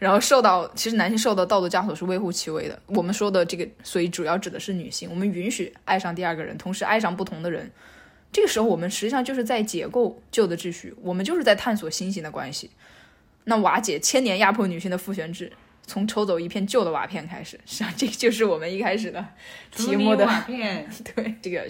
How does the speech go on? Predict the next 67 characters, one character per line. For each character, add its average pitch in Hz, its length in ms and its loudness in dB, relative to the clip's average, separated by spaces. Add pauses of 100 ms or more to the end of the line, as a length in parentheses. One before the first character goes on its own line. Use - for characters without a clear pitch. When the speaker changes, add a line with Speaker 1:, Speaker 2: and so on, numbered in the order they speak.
Speaker 1:
选 165 240 -8
择 160 220 -4
的， 160 260 -8 (100)
呃， 135 240 -6
名 156 300 -14
字。 175 360 -8
所 - 160 4
以 359 40 10
我 320 140 10
们 214 100 6
要 320 140 8
怎 220 140 4
么 180 100 0
去 403 160 6
处 202 280 -2
理 170 360 2
一 269 160 4
直 208 140 6
变 233 320 4
化 196 200 6
的 160 80 -2
这 262 80 -6
么 226 120 2
复 294 260 -4
杂 - 160 -4
的 147 60 -14
亲 185 200 -4
密 175 80 -4
关 160 240 -4
系 160 120 -10
呢？ 170 120 -10
我 165 120 -6
们 175 200 -2 (380)
其 196 80 0
实 208 100 0
没 220 40 2
有 190 60 2
教 190 120 -2
科 185 100 -6
书 180 160 -6
式 185 140 -6
的 165 80 -6
答 - 120 -4
案， 80 200 -8 (180)
萨 277 200 8
利 254 100 4
努 202 140 2
林 180 100 -2
也 190 60 2
没 180 120 2
有 262 120 6
给 143 160 -2
出 180 100 -6
教 185 160 0
科 170 80 -4
书 180 180 -6
式 175 160 -6
的 160 60 -10
答 - 120 -6
案， - 200 -8 (240)
给 185 160 4
了 165 140 2
一 196 120 -2
种 208 160 -4
可 208 180 -4
能 170 140 -8
性。 220 280 -6